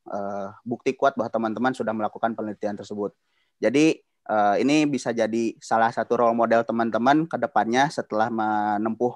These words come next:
kegiatan, eh, perkuliahan arsitektur di itenas ini sebagai, eh, peneliti juga ya gitu.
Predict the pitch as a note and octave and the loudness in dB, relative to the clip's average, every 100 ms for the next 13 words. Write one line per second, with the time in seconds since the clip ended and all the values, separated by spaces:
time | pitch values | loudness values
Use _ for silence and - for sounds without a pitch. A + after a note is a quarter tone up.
0 | - - G#2+ A2 G#2+ G#2 G#2+ G#2+ G#2 _ | -6 -10 -4 -4 -2 -2 -2 -4 -8 _
1 | _ _ _ _ G2+ G#2 - C3+ C3 B2 | _ _ _ _ -2 -2 0 0 4 4
2 | B2 A#2 A2+ A#2 A#2 A2+ C3 B2 A#2 G#2+ | 4 4 0 -2 -4 -2 0 0 0 -4
3 | A2 G#2 A2 G2 G#2+ C3+ E3 F3 _ _ | -2 -2 -2 -2 -2 2 2 0 _ _
4 | _ - A2 G#2+ A#2+ C3 C3 G2+ G#2 G2+ | _ -10 -4 0 2 4 2 -2 -4 -4
5 | G2+ G2 G2+ G2+ - A2 A2+ A2 A#2 A#2+ | -4 -4 -6 -10 -6 -2 0 -2 -2 0
6 | B2+ - G#2+ G#2+ - - | 2 0 -4 -10 -20 -20